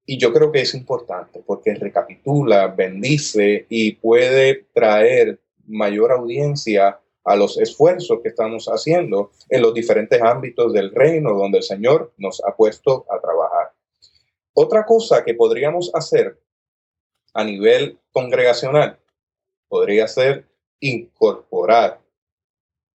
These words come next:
una proyección de lo que se esté discutiendo. Si usted está llevando a cabo una experiencia de escuela bíblica, es importante ya ir, ir incorporando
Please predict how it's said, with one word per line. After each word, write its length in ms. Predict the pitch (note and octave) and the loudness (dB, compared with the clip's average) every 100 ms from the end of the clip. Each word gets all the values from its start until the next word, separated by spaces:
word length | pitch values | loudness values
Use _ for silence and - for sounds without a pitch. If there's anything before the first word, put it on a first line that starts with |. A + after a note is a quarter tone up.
| _ | _
una 240 | G2+ G#2+ A#2 | -6 -2 0
proyección 760 | C3 B2 - B2 B2 C3 - _ | -2 -4 -4 -4 -4 -4 -14 _
de 640 | G#2 G2+ A2 G#2+ G#2 G2+ - _ _ - | -20 0 4 4 4 0 -8 _ _ -4
lo 160 | A#2 A2+ | -2 -2
que 80 | |
se 140 | A2 G#2 | -4 -6
esté 160 | - | 0
discutiendo. 580 | A#2 A#2 A2+ A2+ A#2 G2+ | -2 -2 -8 -2 0 -2
Si 160 | - G2 | -8 -8
usted 380 | - C#3+ E3 - | 0 2 2 -2
está 720 | B2 - - C3+ C3+ B2 - _ _ _ | -4 -4 -2 2 2 2 -6 _ _ _
llevando 1160 | G2+ G2 A2 A#2+ B2 B2 B2 B2 A#2+ A#2 - _ _ _ _ _ _ _ - | -4 0 0 0 -6 -2 0 2 0 -2 -6 _ _ _ _ _ _ _ -6
a 160 | - | 0
cabo 460 | C3 B2+ G2+ F2 F2+ | 2 4 2 -2 -6
una 160 | G#2+ | -6
experiencia 580 | B2 - A#2+ B2 A#2 B2 | -4 0 0 -2 -4 0
de 80 | A2+ | 0
escuela 360 | A2 A#2 A#2+ A#2 | 2 2 2 2
bíblica, 640 | A#2+ A2 F2+ - E2 - _ _ _ _ _ _ _ - | -4 -10 -12 -8 -10 -10 _ _ _ _ _ _ _ -6
es 180 | A2+ - | -6 -6
importante 840 | A#2 A#2 C#3 - C#3+ C3+ - G#2 | -2 -2 -2 -2 -2 -2 -4 -4
ya 260 | G#2 G#2+ A#2 | 2 4 4
ir, 420 | A#2+ C3 C3 - _ _ - | 0 -6 -12 -16 _ _ -8
ir 300 | C3 C3 C#3 | -4 -4 -4
incorporando 1700 | B2+ A#2 _ _ - A#2 G#2 - G#2 A2 C#3 B2 G2+ F#2 A#2 - | -6 -6 _ _ 0 2 2 -2 0 2 2 -2 -4 0 0 -2